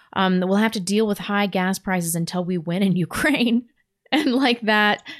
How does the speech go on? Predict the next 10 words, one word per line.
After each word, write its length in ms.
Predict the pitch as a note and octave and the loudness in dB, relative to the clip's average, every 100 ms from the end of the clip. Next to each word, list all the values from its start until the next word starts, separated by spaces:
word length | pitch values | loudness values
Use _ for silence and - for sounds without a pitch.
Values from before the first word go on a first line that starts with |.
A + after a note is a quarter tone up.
| - | -10
a 100 | - | -4
million 420 | F#3+ F#3 F#3 F3+ | -2 0 0 -2
midterm 400 | D#3+ D#3+ F#3 E3+ | -2 -4 -4 -6
ads 320 | - D#3 D3+ D#3+ | -6 -6 -8 -8
were 140 | D#3+ | -6
made. 440 | D#3 D#3 D#3 D#3 D#3+ - - - - | -6 -4 -6 -6 -10 -18 -20 -14 -6
Uh, 100 | G#3 | -2
well, 180 | B3+ C4 | 0 2
I 40 | |
mean, 320 | B3+ A#3+ A3+ | 2 2 0